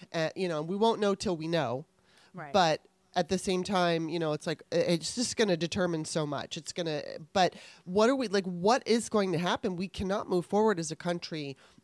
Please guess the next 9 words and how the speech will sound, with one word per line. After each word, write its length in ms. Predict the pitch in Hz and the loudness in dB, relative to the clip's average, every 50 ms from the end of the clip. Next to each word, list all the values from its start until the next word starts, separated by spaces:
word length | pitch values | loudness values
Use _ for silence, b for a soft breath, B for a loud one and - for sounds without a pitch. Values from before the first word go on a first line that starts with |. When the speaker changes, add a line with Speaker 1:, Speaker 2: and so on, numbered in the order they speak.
| - | -6
Speaker 1:
in 120 | 185 180 190 | -4 -2 0
any 160 | 202 233 247 | 0 -2 -2
kind 240 | - 247 214 202 196 | -2 -2 -2 -2 -2
of 140 | 175 160 | -4 -2
real 200 | 180 185 185 180 | -2 0 0 0
or 60 | 175 170 | 0 0
positive 500 | - 180 165 160 156 147 151 147 147 151 | 0 -2 -2 -2 -2 -6 -8 -8 -6 -2
way 280 | 180 170 160 147 147 143 | 0 0 2 2 0 -2
unless 520 | - 160 160 160 156 151 160 - - - | -2 -4 -4 -4 -4 -6 -6 -6 -8 -10